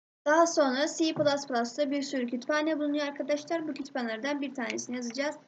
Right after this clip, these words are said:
ve kodumuzu yazmaya başlayacağız. Yazıyoruz. Sonra int main. Arkadaşlar int yazmasanız da oluyor. Sadece main yazsanız da oluyor. Daha sonra bir süslü parantez açıyoruz.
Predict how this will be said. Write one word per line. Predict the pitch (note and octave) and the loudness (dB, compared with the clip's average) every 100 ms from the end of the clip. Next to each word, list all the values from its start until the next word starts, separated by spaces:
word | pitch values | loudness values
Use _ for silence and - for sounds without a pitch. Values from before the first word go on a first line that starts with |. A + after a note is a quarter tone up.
| _ _ A#3 | _ _ -2
ve | A3+ | 0
kodumuzu | C4+ B3 A#3+ A3 | 2 0 0 0
yazmaya | G#3+ G#3+ B3+ A#3+ | -2 -4 -4 -2
başlayacağız. | A#3 - D#4+ G#3+ B3+ - - _ _ _ _ _ _ - _ _ _ _ - _ _ _ _ _ - - _ _ _ _ _ _ _ _ _ _ _ _ - - - - _ _ _ - - | -4 -6 -10 -4 -4 -6 -14 _ _ _ _ _ _ -20 _ _ _ _ -20 _ _ _ _ _ -20 -20 _ _ _ _ _ _ _ _ _ _ _ _ -20 -20 -20 -20 _ _ _ -14 -6
Yazıyoruz. | A3 G3 - A#3+ C4 - - _ _ | -6 0 -2 0 -6 -8 -16 _ _
Sonra | - A3+ A#3 C#4+ D4 | -10 -6 -4 -4 -4
int | C4+ C#4 - | -4 -4 -2
main. | C4 A#3 A3 C#4 D#4 - - - - - | -2 -2 -4 -6 -8 -14 -18 -18 -20 -10
Arkadaşlar | B3+ C#4 C#4 C#4 D4 C4+ C#4 | -6 0 0 0 0 0 0
int | D4+ D4 | -2 2
yazmasanız | D4+ C#4 C#4+ C#4+ D4 B3 | 4 4 2 0 -2 0
da | A3 | 0
oluyor. | A3 | 0
Sadece | A#3+ C4 B3+ A#3+ B3+ | -2 -2 -2 0 -2
main | B3+ B3+ B3+ | 0 -2 -2
yazsanız | B3+ - B3+ A3 | -4 -6 -6 -6
da | G#3 | -4
oluyor. | G#3+ B3+ D#4+ - _ _ _ | 0 2 2 -2 _ _ _
Daha | E4 E4+ E4 | 8 8 8
sonra | B3+ A#3+ D4 | 4 2 4
bir | C#4 D#4 | 2 -2
süslü | - C#4+ D4+ | -6 -10 -6
parantez | C#4+ C4+ C4 C4+ A3 | 0 0 0 -2 -2
açıyoruz. | G#3 - E3+ A#3+ | -4 -6 -6 -6